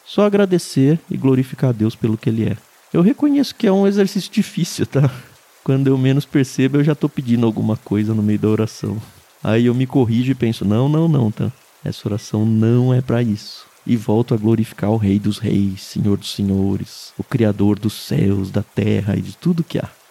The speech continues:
Então eu te convido, ouvinte, pra fazer uma pausa aqui e orar sim. Talvez seja estranho pra você parar o podcast pra orar, enfim.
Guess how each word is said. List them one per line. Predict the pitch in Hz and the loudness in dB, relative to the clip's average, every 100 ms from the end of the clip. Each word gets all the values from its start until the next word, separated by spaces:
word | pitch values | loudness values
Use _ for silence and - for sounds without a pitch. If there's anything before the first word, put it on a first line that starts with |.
| _ - | _ -4
Então | 170 196 208 | -2 0 0
eu | |
te | 208 - | 0 -2
convido, | 233 208 160 202 156 | 0 0 0 0 2
ouvinte, | 135 131 131 123 165 151 - 127 - _ _ | 2 2 0 0 0 0 -2 -8 -10 _ _
pra | - 156 151 | -2 -2 -2
fazer | 202 196 | -4 -2
uma | 247 330 | -2 -2
pausa | - 269 269 247 170 | -4 -6 -2 -2 -2
aqui | 135 - 143 175 | -4 -4 -6 -2
e | 190 | 0
orar | 285 269 190 | 0 0 0
sim. | 214 - 175 170 - _ _ _ - | -2 -2 0 0 -4 _ _ _ -6
Talvez | 170 220 262 | -2 -2 -2
seja | 233 190 | -4 -4
estranho | 226 - 190 262 156 | -6 -4 -2 0 -2
pra | 135 139 | 0 -2
você | 139 147 - 135 | 0 -2 -2 -4
parar | - 135 120 117 | -2 0 2 0
o | |
podcast | 107 123 117 - 120 - | 0 -4 -4 -6 -8 -8
pra | - 104 | -2 0
orar, | 104 123 | 2 0
enfim. | 131 - - | -4 -8 -10